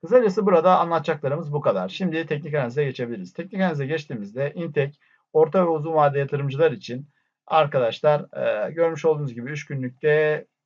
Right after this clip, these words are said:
trend negatif. Aşağıda destek dört yüz yirmi iki T L,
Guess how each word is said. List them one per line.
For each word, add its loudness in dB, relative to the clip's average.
trend 2
negatif. -6
Aşağıda 0
destek -6
dört -4
yüz -12
yirmi -6
iki -10
T 0
L, 2